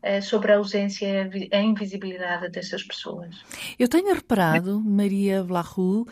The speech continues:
Speaker 2: que nunca fala de deficientes. Fala sempre de pessoas com deficiência, não é? Também não diz pessoas portadoras de deficiência. Qual é a expressão que acha que devemos usar?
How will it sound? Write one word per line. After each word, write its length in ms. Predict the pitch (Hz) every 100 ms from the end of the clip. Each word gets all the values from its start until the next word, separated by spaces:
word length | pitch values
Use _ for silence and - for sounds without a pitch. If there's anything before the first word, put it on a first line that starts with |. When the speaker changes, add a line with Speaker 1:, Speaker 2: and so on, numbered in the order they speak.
| - - - _ -
Speaker 2:
que 100 | 226
nunca 500 | 220 269 311 - 277
fala 840 | - - 208 214 226 226 233 233 -
de 440 | 185 208 226 233
deficientes. 840 | 226 - - 247 196 196 - - _ _ _
Fala 300 | - 196 190
sempre 400 | 185 - 214 208
de 80 | 196
pessoas 680 | - - - 208 226 220 -
com 300 | - 202 202
deficiência, 680 | 202 - - 196 190 - 170
não 140 | 165
é? 140 | 160 180 - - -
Também 200 | 233 269
não 400 | 269 302 330 294
diz 460 | 233 220 240 294 -
pessoas 680 | - - - 226 247 262 -
portadoras 1200 | - 262 - - 226 185 202 226 240 240 233 202
de 400 | 196 226 240 247 - -
deficiência. 840 | 214 - - - 240 240 240 170 165 - - - _
Qual 180 | 254 254
é 120 | 254
a 40 |
expressão 600 | 226 - - - 180 196 208
que 160 | -
acha 300 | 202 - 202
que 680 | - - 202 196 190 185 - -
devemos 480 | - 180 175 196 185
usar? 360 | 180 170 214